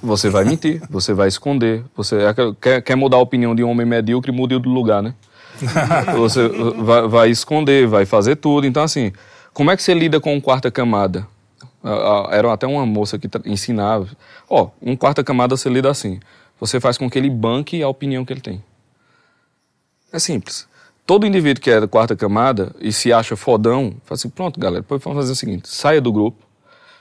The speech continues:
Speaker 1: e você vai bancar essa opinião. Beleza? Com todas as consequências, bora. Vamos brincar de adulto? Bora." No instante, a individualidade do quarta camada se acaba. Né? Todo o peito se acaba, porque o cara tá com medo disso.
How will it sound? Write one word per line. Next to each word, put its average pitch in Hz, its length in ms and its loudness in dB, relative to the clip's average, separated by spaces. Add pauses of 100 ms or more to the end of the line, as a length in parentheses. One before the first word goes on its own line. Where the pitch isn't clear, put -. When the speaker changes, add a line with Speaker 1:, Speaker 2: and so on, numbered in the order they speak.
(120)
Speaker 1:
e 113 100 -4
você 139 380 0
vai 147 160 4
bancar 143 300 -2
essa 143 100 -4
opinião. 139 460 -6 (420)
Beleza? 160 320 4
Com 151 120 -4
todas 131 200 2
as 120 60 0
consequências, 131 640 -6 (200)
bora. 101 240 2
Vamos 117 240 -2
brincar 113 260 0
de 110 80 2
adulto? 110 340 -2
Bora." 98 360 -2 (640)
No 165 120 -2
instante, 190 520 0
a 180 60 0
individualidade 151 760 0
do 127 100 -4
quarta 131 280 -2
camada 113 320 0
se 107 120 -4
acaba. 107 320 -4 (500)
Né? 120 140 -4
Todo 123 240 0
o 123 40 0
peito 120 460 2
se 110 140 -2
acaba, 101 440 2
porque 113 340 -6
o 165 60 -2
cara 170 260 -2
tá 147 240 -4
com 156 120 -8
medo 156 240 -4
disso. 117 340 -4